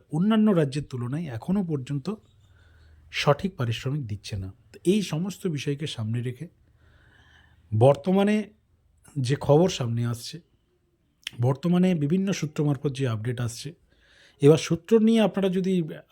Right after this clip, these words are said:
আরও ডিটেলসে যান, দেখুন সূত্র তো অনেকগুলো রয়েছে,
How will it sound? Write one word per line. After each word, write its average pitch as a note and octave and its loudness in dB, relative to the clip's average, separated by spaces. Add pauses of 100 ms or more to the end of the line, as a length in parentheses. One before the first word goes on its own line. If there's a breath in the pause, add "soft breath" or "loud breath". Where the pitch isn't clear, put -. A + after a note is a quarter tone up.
(160)
আরও D3+ 4
ডিটেলসে E3 2
যান, D3 -2 (520)
দেখুন F3 4
সূত্র G3 0
তো A3+ 2
অনেকগুলো F3 0
রয়েছে, G2+ -4